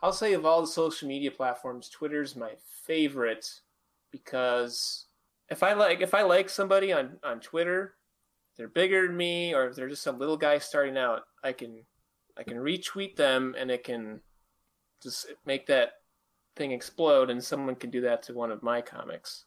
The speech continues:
which I think's amazing. And then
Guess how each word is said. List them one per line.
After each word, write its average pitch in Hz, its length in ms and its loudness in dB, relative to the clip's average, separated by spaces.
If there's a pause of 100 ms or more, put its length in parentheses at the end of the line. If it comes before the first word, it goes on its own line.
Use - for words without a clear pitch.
(240)
which - 140 -2
I 131 60 2
think's - 420 -4 (160)
amazing. 127 560 0 (360)
And 135 160 -6
then 175 600 4